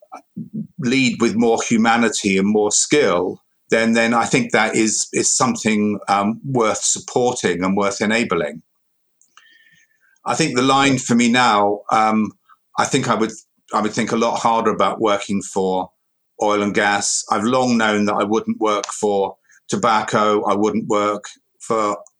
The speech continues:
um, in the arms industry. Um, I'm sure there's still people there who would benefit from being led better, but nevertheless, you know, it's, it's where I draw the line.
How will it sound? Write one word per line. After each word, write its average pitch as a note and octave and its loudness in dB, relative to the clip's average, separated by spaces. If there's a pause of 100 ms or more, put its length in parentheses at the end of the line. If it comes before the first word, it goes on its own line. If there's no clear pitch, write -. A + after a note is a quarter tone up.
(100)
um, F#2+ 0 (260)
in G#2 -2
the A2 0
arms A2 2
industry. F#2+ -2 (1300)
Um, G2+ 0 (2000)
I'm A2 0
sure B2+ 4
there's G#2+ 2
still A2+ 2
people A2 0
there A2+ 2
who A#2 0
would G#2 0
benefit G#2+ 0
from G2 -4 (200)
being G#2+ 0
led A2 0
better, F#2+ 0
but G2+ -2
nevertheless, G2+ 0
you A#2 0
know, F#2+ 0
it's, G2+ -4
it's - -12
where G#2+ 0
I G2 -2 (440)
draw G#2 0
the G2 6
line. F#2 2